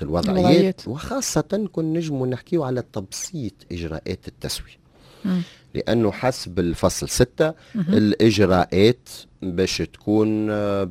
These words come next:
Speaker 1: بحجة عادلة وعدول شهاد، ومن بعد كات ال-، باش تعلم لازم فما عدول، آه،
Speaker 2: نجموا
Speaker 1: عدول
Speaker 2: نقراو
Speaker 1: التنفيذ
Speaker 2: الفصل
Speaker 1: وكل
Speaker 2: شنو
Speaker 1: شيء.
Speaker 2: ال-، على شنو ينص بال-،
Speaker 1: أكيد،
Speaker 2: à peu près؟
Speaker 1: أكيد،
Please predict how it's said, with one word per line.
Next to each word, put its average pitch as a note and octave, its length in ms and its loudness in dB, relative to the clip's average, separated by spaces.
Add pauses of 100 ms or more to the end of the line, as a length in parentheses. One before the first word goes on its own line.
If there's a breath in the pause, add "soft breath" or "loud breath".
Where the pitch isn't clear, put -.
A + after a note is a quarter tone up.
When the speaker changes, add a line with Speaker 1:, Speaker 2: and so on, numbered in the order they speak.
Speaker 1:
بحجة F2+ 1000 2
عادلة F2 560 0
وعدول D#2+ 380 -4
شهاد، E2 340 -4
ومن E2 100 -6
بعد D#2+ 200 -4
كات E2 260 -4 (120)
ال-، D#2 300 0 (300 soft breath)
باش D2 180 -8
تعلم D#2+ 400 -2
لازم D#2 240 -8
فما D#2 280 -6
عدول، D2+ 560 -4
آه، D2 680 -4
Speaker 2:
نجموا C#4 260 8
Speaker 1:
عدول - 20 10
Speaker 2:
نقراو B3 360 8
Speaker 1:
التنفيذ G#3+ 220 4
Speaker 2:
الفصل B3 400 6
Speaker 1:
وكل G3 60 8
Speaker 2:
شنو G#3+ 200 4
Speaker 1:
شيء. G#3+ 100 8
Speaker 2:
ال-، F#3 180 4
على G3 180 4
شنو G#3+ 180 4
ينص G#3 400 2
بال-، F#3+ 120 6
Speaker 1:
أكيد، G3 300 4
Speaker 2:
à G#3+ 160 4
peu G#3 120 4
près؟ F#3+ 60 0
Speaker 1:
أكيد، A3 280 6